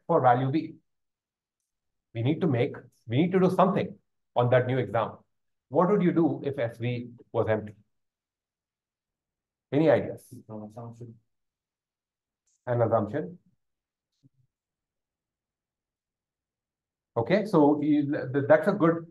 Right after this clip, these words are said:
Speaker 1: that's a reasonable thing to do. You hit the end, you hit the leaf node. But what, what label do you put on that leaf node? Because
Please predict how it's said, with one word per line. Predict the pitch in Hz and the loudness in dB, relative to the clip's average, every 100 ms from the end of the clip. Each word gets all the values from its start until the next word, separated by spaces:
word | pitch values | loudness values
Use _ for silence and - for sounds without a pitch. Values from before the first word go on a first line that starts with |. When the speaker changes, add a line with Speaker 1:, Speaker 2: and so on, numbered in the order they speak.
| - | -2
Speaker 1:
that's | 151 | 0
a | 170 | 0
reasonable | 131 175 175 165 156 - | 0 0 0 0 -2 -4
thing | 139 | -8
to | 123 | -8
do. | 107 202 - _ _ | -8 -8 -12 _ _
You | 135 131 123 | -6 -4 -4
hit | 143 | -2
the | 143 | 0
end, | 104 156 165 | 0 0 -2
you | 117 | -2
hit | 131 139 | -2 -2
the | 127 | -2
leaf | 110 - | -2 -4
node. | 107 170 - _ _ _ _ _ _ | -6 -6 -10 _ _ _ _ _ _
But | 139 165 | 0 2
what, | 147 208 - - _ _ _ | 4 2 0 -12 _ _ _
what | 170 196 | 0 2
label | 160 196 220 | 4 4 4
do | 180 | 4
you | 160 | 4
put | 160 160 | 6 4
on | 127 | 4
that | 110 117 | 2 0
leaf | 120 - | -4 -2
node? | 92 98 | -6 -4
Because | 120 123 127 - - | -6 -2 -4 -6 -16